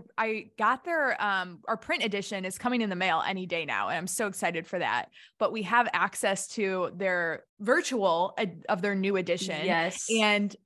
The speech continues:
Speaker 1: Verily is a magazine for,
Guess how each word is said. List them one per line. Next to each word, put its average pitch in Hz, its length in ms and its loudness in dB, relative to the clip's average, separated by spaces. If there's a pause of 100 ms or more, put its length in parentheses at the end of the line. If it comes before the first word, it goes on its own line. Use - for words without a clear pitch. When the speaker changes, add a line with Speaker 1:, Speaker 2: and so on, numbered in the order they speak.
(160)
Speaker 1:
Verily 302 540 6 (140)
is 254 220 2 (220)
a 247 300 4
magazine 320 640 2 (200)
for, 262 360 4